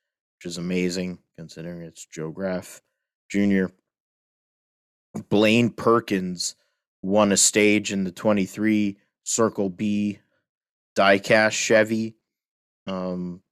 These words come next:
so that was, uh, he's finished thirteenth in the race.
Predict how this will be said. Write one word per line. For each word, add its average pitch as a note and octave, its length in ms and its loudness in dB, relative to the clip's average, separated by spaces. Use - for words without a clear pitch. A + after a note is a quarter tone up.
so F#2 480 -4
that G2 160 2
was, F#2+ 240 0
uh, G2 80 0
he's F#2+ 320 -4
finished G2 400 -4
thirteenth G2+ 580 -4
in G2 120 -8
the G2 100 -6
race. G2 560 -4